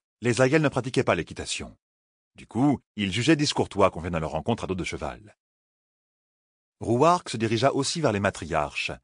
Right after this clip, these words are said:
tout comme Gaul, qui affichait un air sinistre pour une raison qu'il était seul à connaître.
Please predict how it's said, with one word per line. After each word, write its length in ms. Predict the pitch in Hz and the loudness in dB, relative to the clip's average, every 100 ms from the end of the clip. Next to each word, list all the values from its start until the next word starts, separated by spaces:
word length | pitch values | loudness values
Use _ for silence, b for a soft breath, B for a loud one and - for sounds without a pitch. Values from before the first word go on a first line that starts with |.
| _ _ | _ _
tout 120 | 156 | -4
comme 240 | - 101 87 | 0 0 2
Gaul, 480 | 90 71 65 64 - _ - | 0 0 -8 -16 -20 _ -10
qui 80 | |
affichait 280 | 85 90 - | -8 -2 0
un 120 | 95 | 2
air 120 | 85 78 | 0 -4
sinistre 400 | 90 104 - 92 | -2 -4 -4 -10
pour 160 | 73 | -8
une 60 | 76 | -10
raison 200 | 76 113 | -4 -6
qu'il 140 | - | -6
était 120 | 73 | -10
seul 180 | - 113 | -4 -2
à 60 | 85 | -2
connaître. 500 | 80 71 58 - | -6 -8 -12 -20